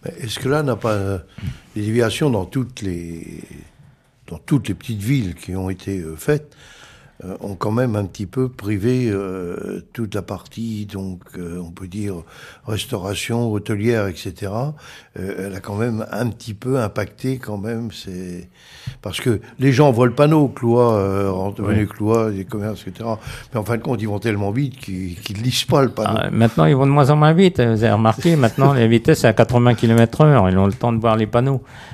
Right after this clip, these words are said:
Speaker 2: Mais depuis, nous nous sommes bien améliorés. Depuis qu'il n'y a plus cette traversée de ville, euh, le centre-ville a été complètement refait. Tout a été amélioré pour accueillir les gens. Et maintenant,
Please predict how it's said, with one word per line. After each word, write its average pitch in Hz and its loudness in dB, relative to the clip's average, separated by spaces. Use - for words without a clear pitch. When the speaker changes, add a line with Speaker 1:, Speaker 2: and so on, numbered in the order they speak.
Speaker 2:
Mais 101 -2
depuis, 113 0
nous 107 2
nous 101 2
sommes 107 -2
bien 104 0
améliorés. 123 -4
Depuis 107 -6
qu'il 98 -6
n'y 98 -4
a 92 -4
plus 101 -8
cette 90 -10
traversée 90 -6
de 92 -10
ville, 151 -4
euh, 92 -2
le 82 -2
centre-ville 98 -4
a 90 -2
été 90 -6
complètement 85 -10
refait. 160 -8
Tout 160 -12
a 95 -2
été 90 -8
amélioré 90 -2
pour 90 -4
accueillir 87 -2
les 95 0
gens. 180 -2
Et 85 -2
maintenant, 92 -4